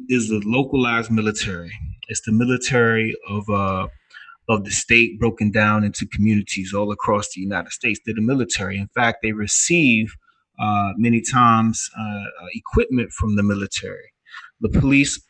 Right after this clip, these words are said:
are the military. They are the military, and I don't know how many times I have to repeat this for the listener to hear that the police are the military. And so,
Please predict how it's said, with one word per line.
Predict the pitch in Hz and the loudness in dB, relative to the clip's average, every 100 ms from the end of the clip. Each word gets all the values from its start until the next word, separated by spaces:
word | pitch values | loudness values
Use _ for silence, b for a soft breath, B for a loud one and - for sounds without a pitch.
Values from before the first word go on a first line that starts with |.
| _ | _
are | 120 113 110 | 2 2 2
the | |
military. | 113 135 123 117 107 95 | 2 2 0 -4 -6 -6
They | 104 | -4
are | 113 | 0
the | 113 | 4
military, | 113 143 151 - 135 131 127 127 | 4 4 2 2 0 0 0 -2
and | 110 110 | -2 -2
I | 113 | -2
don't | 113 | -2
know | 113 | -2
how | 107 113 | 0 0
many | 110 110 | 0 0
times | 110 110 | -4 -4
I | |
have | 104 - | -6 -6
to | |
repeat | 104 - 139 - | -8 0 0 0
this | 113 - | -4 -4
for | - 104 | -6 -6
the | 104 | -2
listener | 120 143 - 110 | 0 0 -2 -4
to | 104 | 0
hear | 120 | 0
that | 107 107 | 0 -4
the | |
police | 113 113 120 - 107 | -2 0 0 -2 -2
are | 107 | -2
the | 107 | 2
military. | 104 123 120 - 110 98 | 2 4 2 0 -2 0
And | 92 107 | 0 -2
so, | - 170 110 | 4 6 4